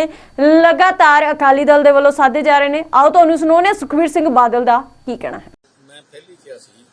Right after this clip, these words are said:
Speaker 2: ਕਿ ਨਾ ਬੀਜੇਪੀ ਤੇ ਨਾ ਆਮ ਆਦਮੀ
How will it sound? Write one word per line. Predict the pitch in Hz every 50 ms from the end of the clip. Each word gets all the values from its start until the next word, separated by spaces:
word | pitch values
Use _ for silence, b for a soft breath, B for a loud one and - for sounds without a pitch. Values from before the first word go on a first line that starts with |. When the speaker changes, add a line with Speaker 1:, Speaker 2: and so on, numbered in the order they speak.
| 127 135
Speaker 2:
ਕਿ | 131 120 117 113 117
ਨਾ | 120 139 143
ਬੀਜੇਪੀ | _ _ _ _ _ _ 120 117 _ _ 113 107 _ _ _ _ _ -
ਤੇ | 131 131 127 131
ਨਾ | 120 220 - 127 254 247 120 - - - - - - - - _ - - - - 226 - 302 285 _ - - _ _ _ - - - 135
ਆਮ | 131 123 120 113
ਆਦਮੀ | 113 107 - 110